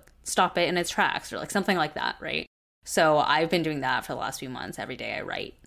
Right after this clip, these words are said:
something that I'm proud of related to self-growth. And that has helped. I won't say it's, like, changed my life completely, but I don't think there is a magic bullet necessarily for people that are struggling with negative self-talk and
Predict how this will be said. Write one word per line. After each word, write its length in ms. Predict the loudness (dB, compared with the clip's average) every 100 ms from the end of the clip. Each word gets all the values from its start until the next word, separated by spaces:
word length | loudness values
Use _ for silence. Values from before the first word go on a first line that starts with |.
| -10
something 380 | -8 -6 -8
that 100 | -10
I'm 120 | -10 -10
proud 200 | -8 -6
of 300 | -6 -6 -8
related 460 | -8 -8 -10 -10
to 120 | -8
self-growth. 580 | -10 -10 -8 -4 -2 -2 -6 _ _ _
And 280 | -2 0 2
that 200 | 2 2
has 200 | 2 2
helped. 400 | 2 2 2 0 0
I 140 | 2
won't 300 | 4 4 4
say 160 | 4 4
it's, 120 | 4
like, 160 | 2 0
changed 360 | -4 -4 -2
my 240 | 2 2 2
life 420 | 0 0 -2 -2
completely, 720 | -2 0 -2 0 2 4 4
but 340 | 4 6 6 6
I 100 | 2
don't 260 | 0 -2
think 200 | -2 -2
there 100 | 0
is 300 | -2 -2 -2
a 60 | 0
magic 320 | 2 2 2
bullet 320 | 0 2 2
necessarily 580 | 0 -2 -2 -2 0 0
for 140 | -2 -4
people 360 | -4 -6 -4
that 180 | -2 -2
are 180 | -2 -2
struggling 540 | -2 -4 -4 -4 -4
with 260 | -4 -4 -4
negative 380 | -8 -6 -8 -4
self-talk 580 | -6 -4 -2 0 -2
and 380 | -4 -8 -10 -12